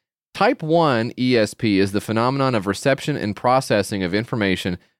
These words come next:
not obtained through the physical senses. Okay. Of course, we know that intuitively.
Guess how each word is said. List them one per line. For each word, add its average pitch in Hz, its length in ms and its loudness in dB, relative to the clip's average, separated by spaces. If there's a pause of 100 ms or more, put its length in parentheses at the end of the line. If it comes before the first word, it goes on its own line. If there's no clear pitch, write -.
(120)
not 101 240 2
obtained 92 560 -2
through 95 140 -2
the 90 100 0
physical 82 440 -4
senses. 90 400 -4
Okay. 90 240 0
Of 87 100 -2
course, 107 240 -2
we 139 120 0
know 73 220 0
that 71 280 -2
intuitively. 78 720 -2